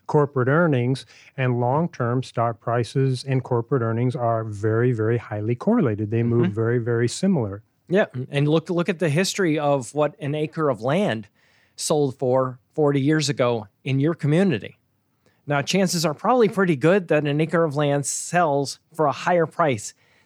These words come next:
Speaker 2: than it did, you know, thirty or forty years ago. Well, companies put their operations on what? Land. And they own that land. And you own that land as being the company owner. So thereby, all of these things play into it.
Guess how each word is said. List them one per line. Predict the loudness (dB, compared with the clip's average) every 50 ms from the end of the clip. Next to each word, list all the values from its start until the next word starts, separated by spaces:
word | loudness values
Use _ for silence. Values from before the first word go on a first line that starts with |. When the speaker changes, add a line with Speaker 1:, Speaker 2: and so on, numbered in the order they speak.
| _ _
Speaker 2:
than | 0 2 2
it | 2 2 2
did, | 4 4 4 4 2 0 -6 -16 _ _ _
you | -2 0
know, | 0
thirty | 2 2 2 2 2 2
or | 0
forty | 0 -2 0 0 2 2
years | 2 2 0 0
ago. | -2 -2 -4 -4 -4
Well, | -2 -2 -2
companies | -4 -2 -2 -2 -2 0 0 2 2 2 2 0 -2 -8 _ _ _ _ _ _
put | _ -2 -2 -2 0 _
their | 0 2 2 2 2
operations | 0 -2 -2 0 0 2 2 2 2 0 0 0 0
on | 0 2 4
what? | 4 4 2 0 -2 -4
Land. | -2 0 0 0 0 0 -4 -6 -12 -18 _ _ _ _ _ _
And | -2 0 2 4
they | 4 4 4
own | 4 4 4 4
that | 4 2 2 2
land. | 2 0 0 0 -2 -6 -10 -16 -20 _ -2
And | 0 2 2 4
you | 4 4
own | 4 4 4 2
that | 0 0 -2
land | -2 -2 0 0 0
as | 0 -2 -2
being | 0 0 0 0 0
the | -2
company | -2 -2 -2 -2 -2 -2 0 2
owner. | 2 2 2 2 0 -2 -4 -8 -18 -20 -20 -20 -20 _ -4
So | 0 2 2 2 2 -2 -6 _ _ _ _ _ _ _ _ _ _ _ _ _
thereby, | -2 0 0 2 4 4 4
all | 4 4 4 4 2 2
of | 2 0
these | 0 0 0 0 0
things | -2 -2 -2 -4 -8
play | -6 -4 -2 -2 0
into | -2 -4 -4 -6 -6 -8
it. | -8 -12